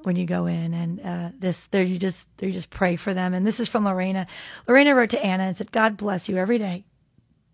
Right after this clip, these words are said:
God send you love and peace. God protect you. Remember, God is life forever, and you are a child of God." And she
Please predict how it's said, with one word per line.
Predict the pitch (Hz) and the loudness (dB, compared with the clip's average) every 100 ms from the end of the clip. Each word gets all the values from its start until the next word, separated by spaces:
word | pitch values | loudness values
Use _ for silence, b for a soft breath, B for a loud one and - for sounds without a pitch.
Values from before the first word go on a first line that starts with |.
| _ | _
God | 240 226 - | -2 -2 0
send | 220 208 | 2 4
you | 208 | 6
love | 208 196 | 4 4
and | 240 | 2
peace. | - 208 196 - B B B B - | 0 -2 -4 -8 B B B B 6
God | 214 208 | 6 6
protect | 208 - 185 - - | 0 0 -2 -2 -12
you. | 311 269 _ _ _ _ _ _ - | -14 -16 _ _ _ _ _ _ -6
Remember, | 208 233 247 247 | 4 6 8 6
God | 196 190 | 4 4
is | 226 233 | 2 2
life | 190 175 - | 2 0 -8
forever, | - 220 202 180 185 175 - | -6 0 2 0 -4 -6 2
and | 214 | 6
you | 226 | 6
are | 214 | 4
a | |
child | - 185 180 | 2 0 0
of | 190 | 0
God." | - 185 220 - b b b b b b - | -2 -4 -6 -14 b b b b b b 0
And | 196 190 | 2 2
she | - 208 196 202 | 2 2 2 0